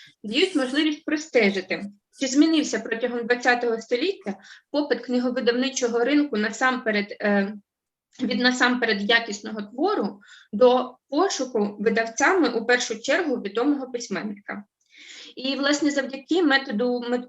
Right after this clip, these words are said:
е, моделювання ми спробуємо сформулювати основні складові бренду письменника та оцінити,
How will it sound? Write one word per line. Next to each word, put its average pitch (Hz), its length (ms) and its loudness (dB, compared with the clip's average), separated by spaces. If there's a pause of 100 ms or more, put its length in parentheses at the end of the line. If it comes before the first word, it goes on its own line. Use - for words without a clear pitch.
е, 226 220 2
моделювання 302 840 2 (200)
ми 262 120 0
спробуємо 262 520 -4
сформулювати 247 640 0
основні 247 460 -2
складові 226 440 -2
бренду 208 420 0
письменника 302 600 0
та 262 160 0
оцінити, 277 680 -4